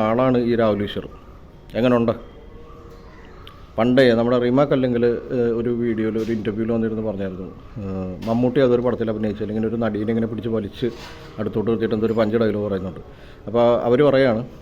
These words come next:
ഇത് മമ്മൂട്ടി, ആ, ചെയ്തതുകൊണ്ടല്ല, നായക കഥാപാത്രം ചെയ്തുകൊണ്ടാണ് എന്ന് പറയുന്നുണ്ട്.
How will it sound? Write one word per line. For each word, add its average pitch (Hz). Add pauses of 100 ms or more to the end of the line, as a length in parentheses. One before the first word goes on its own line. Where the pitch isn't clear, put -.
(120)
ഇത് 139 (760)
മമ്മൂട്ടി, 156 (220)
ആ, - (220)
ചെയ്തതുകൊണ്ടല്ല, 123 (300)
നായക 139
കഥാപാത്രം 127
ചെയ്തുകൊണ്ടാണ് 101 (200)
എന്ന് 113
പറയുന്നുണ്ട്. 95